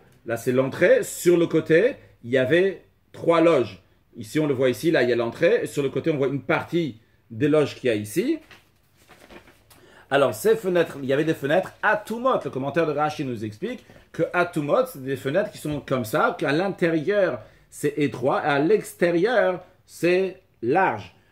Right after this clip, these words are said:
Donc, el ataim, comme ça, il y en avait, donc, pour, que ça soit pour les taim, donc pour les tr-, les loges qui étaient sur le côté. De même, vel e elema lifnima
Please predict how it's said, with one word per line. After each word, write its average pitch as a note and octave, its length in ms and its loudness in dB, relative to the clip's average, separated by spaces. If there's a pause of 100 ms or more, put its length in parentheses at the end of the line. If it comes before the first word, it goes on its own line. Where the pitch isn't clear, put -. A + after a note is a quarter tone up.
(200)
Donc, C3 220 -4
el F3+ 140 4
ataim, E3+ 360 2
comme D3 160 0
ça, E3 140 2
il E3 60 4
y - 20 2
en D#3 60 0
avait, D3 240 2
donc, C3+ 200 -4
pour, C#3+ 280 0
que - 200 -12
ça D#3 100 0
soit D#3+ 220 2
pour D3+ 140 2
les D3 120 2
taim, D3+ 240 2
donc C3 140 -6
pour C3 160 -2
les C3+ 140 0
tr-, G#2 180 -14 (160)
les A#2+ 100 -6
loges C#3 280 0
qui D3 80 -4
étaient C#3 100 -4
sur B2 160 -2
le A2 60 -2
côté. B2+ 400 0 (480)
De B2+ 180 6
même, G#3 380 2
vel C#3+ 300 4 (140)
e C#4 280 6
elema G#3 580 4
lifnima F#3+ 1040 -2